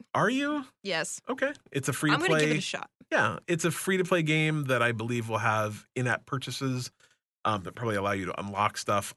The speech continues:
Speaker 1: I
Speaker 2: I'm
Speaker 1: have
Speaker 2: sure I won't like it as much
Speaker 1: Uh,
Speaker 2: as
Speaker 1: Mario Kart,
Speaker 2: Right.
Speaker 1: yeah. I,
Speaker 2: But
Speaker 1: it
Speaker 2: it'll be fun to have it around.
Speaker 1: To me, in a world where Mario Kart exists, I don't know if I need Mario Kart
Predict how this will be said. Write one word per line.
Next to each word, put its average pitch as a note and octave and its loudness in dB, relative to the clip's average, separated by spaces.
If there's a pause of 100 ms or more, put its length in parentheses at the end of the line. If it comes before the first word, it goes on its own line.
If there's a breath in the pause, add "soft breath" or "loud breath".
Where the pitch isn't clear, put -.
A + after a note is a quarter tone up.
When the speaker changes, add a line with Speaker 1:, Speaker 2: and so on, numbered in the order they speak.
Speaker 1:
I D3 4
Speaker 2:
I'm B2+ 4
Speaker 1:
have A#2+ 4
Speaker 2:
sure A2 -2
I A3+ 0
won't G3+ -4
like - -8
it - -14
as - -14
much - -10
Speaker 1:
Uh, - -2
Speaker 2:
as - -8 (140)
Speaker 1:
Mario B2 6
Kart, C3 2
Speaker 2:
Right. G2 -4 (240)
Speaker 1:
yeah. - -8
I, F3 6
Speaker 2:
But E4+ 4
Speaker 1:
it - -4 (680)
Speaker 2:
it'll G#4 -10
be E4+ 0
fun F#3 -2
to F3 -4
have E3+ -4
it E3 -8
around. E3 -8
Speaker 1:
To - -8
me, A3 2
in G#3 4
a F3+ 6
world C#3+ 4
where C3 2
Mario A2 4
Kart A#2 0
exists, G#2 -4
I G#2+ 2
don't G2 0
know G2 0
if G2+ -2
I G2 0
need F#2+ -4
Mario F#2 0
Kart - -2